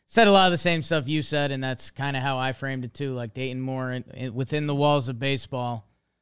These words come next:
uh, has a lot of respect. And yeah, I think it's, uh, you know, time, time to try some different stuff in K C because, uh,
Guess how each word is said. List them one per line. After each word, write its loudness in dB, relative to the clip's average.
uh, -6
has -6
a -6
lot -2
of -4
respect. -6
And -2
yeah, 2
I -2
think -6
it's, -8
uh, -2
you -6
know, 0
time, 2
time 4
to 0
try 4
some -2
different -4
stuff -4
in -6
K -4
C -6
because, -8
uh, -10